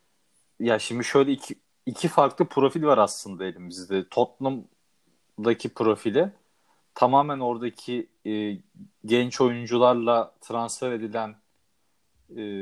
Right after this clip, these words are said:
yüksek ücretli oyuncuların orada bir, e, harmanladı karışımını çıkardı ortaya ki yüksek,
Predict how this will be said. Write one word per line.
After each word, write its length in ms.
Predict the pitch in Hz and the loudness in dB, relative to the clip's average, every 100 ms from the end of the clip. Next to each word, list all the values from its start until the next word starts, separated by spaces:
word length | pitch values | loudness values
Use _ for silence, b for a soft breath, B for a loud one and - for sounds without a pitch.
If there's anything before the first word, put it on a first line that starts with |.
| 95 92 87 - - | -8 -6 -8 -10 -4
yüksek 480 | 113 - 143 127 117 | -4 0 0 2 0
ücretli 420 | 110 107 - 113 | 2 0 2 2
oyuncuların 600 | 110 113 110 113 135 156 | 4 2 0 2 4 4
orada 340 | 131 123 135 | 4 4 0
bir, 200 | 143 - | -2 -6
e, 320 | - 117 110 | 0 2 2
harmanladı 680 | 110 117 117 123 123 123 117 - | 4 4 4 2 0 -2 -10 -4
karışımını 840 | 127 117 - 117 113 123 123 117 _ _ | -2 -2 -6 -12 -12 -10 -10 -12 _ _
çıkardı 440 | - - 95 90 | -14 -2 -2 -2
ortaya 260 | 90 - 98 | -8 -8 -12
ki 140 | - | -10
yüksek, 600 | 135 - 143 - - _ | -10 -4 -4 -4 -20 _